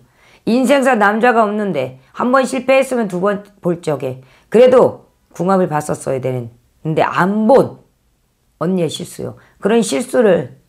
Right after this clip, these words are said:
언니가 이혼으로 이렇게 아픔을 겪는 겁니다. 이게 애군이야. 근데 누가 자잘못을 했던 언니가 바람 피운 것 같진 않아. 정말 열심히 살아보고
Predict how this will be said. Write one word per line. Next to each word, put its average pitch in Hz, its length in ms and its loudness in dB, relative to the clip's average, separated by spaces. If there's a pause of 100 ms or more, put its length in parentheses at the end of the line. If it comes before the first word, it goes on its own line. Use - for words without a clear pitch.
(120)
언니가 196 280 -2
이혼으로 202 540 -2
이렇게 185 480 -4
아픔을 135 460 -8
겪는 127 340 -10
겁니다. 120 460 -14 (360)
이게 202 240 0
애군이야. 151 480 -4 (400)
근데 226 540 0 (480)
누가 269 200 4
자잘못을 233 540 0
했던 220 160 -2
언니가 185 240 -2
바람 165 260 -2
피운 160 200 -8
것 151 80 -4
같진 139 260 -8
않아. 127 220 -8
정말 151 240 -4
열심히 143 280 -8
살아보고 131 640 -6